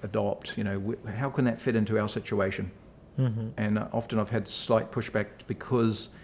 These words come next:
Speaker 1: they've found what works best in Korea with Korean companies, and that's very important. Other ways it's been, you know, uh, "Yeah, let's, uh, let's sort of move on from our comfort zone and, and adopt some of these others that do work." And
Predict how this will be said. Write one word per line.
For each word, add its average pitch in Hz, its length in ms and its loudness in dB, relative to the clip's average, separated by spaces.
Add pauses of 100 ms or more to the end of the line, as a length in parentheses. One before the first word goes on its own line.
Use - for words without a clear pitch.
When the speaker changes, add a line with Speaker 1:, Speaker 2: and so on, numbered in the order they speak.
(640)
Speaker 1:
they've 117 220 2
found 110 280 6
what 107 140 2
works 107 240 0
best - 380 0
in 120 180 2
Korea 104 320 2
with 98 200 -2
Korean 107 280 0
companies, 107 540 0
and 107 80 0
that's - 140 -6
very 107 260 0
important. 104 500 -2 (640)
Other 110 180 2
ways 104 320 4
it's - 180 -8
been, 101 440 0 (1200)
you 104 140 -2
know, 98 360 0 (120)
uh, 98 240 0
"Yeah, 107 240 2
let's, 113 380 -2
uh, 107 220 0
let's 110 180 -2
sort 110 140 0
of 95 160 -6
move 110 640 0
on 104 380 2
from 104 220 -2
our 101 80 -4
comfort 113 340 -6 (320)
zone 110 340 0
and, 107 220 2
and 107 160 0
adopt 110 320 -4
some 117 100 -2
of 110 60 0
these 107 120 -2
others 101 360 -4
that - 180 -6
do 110 160 -2
work." 104 360 -4
And 110 160 -6